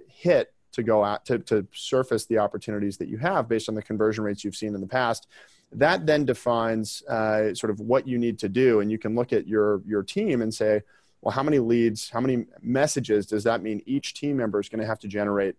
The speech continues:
per day or per week to be able to, to get to our targets?" And it's a little bit crude, and I think you wanna bake in some buffer on, uh, what you're seeing from a conversion rate perspective, but that can then tell you what each,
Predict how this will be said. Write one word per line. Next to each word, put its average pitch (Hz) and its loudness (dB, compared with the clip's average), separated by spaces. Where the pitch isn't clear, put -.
per 113 -2
day 95 2
or 85 0
per 117 -2
week 101 0
to 107 -6
be 107 2
able 101 2
to, 95 0
to 98 -2
get 127 2
to - -2
our 101 2
targets?" - -10
And 117 2
it's 139 4
a 135 6
little 143 6
bit 190 2
crude, 127 6
and 143 2
I 120 2
think 135 -2
you 131 4
wanna 123 4
bake 117 4
in 120 2
some 113 0
buffer 120 4
on, 107 2
uh, 104 4
what 113 4
you're 120 0
seeing 117 -2
from 113 -4
a 104 -2
conversion 143 -2
rate 120 0
perspective, 123 0
but 127 0
that 135 2
can 127 -4
then 120 0
tell 226 -2
you 127 0
what 123 2
each, 127 -4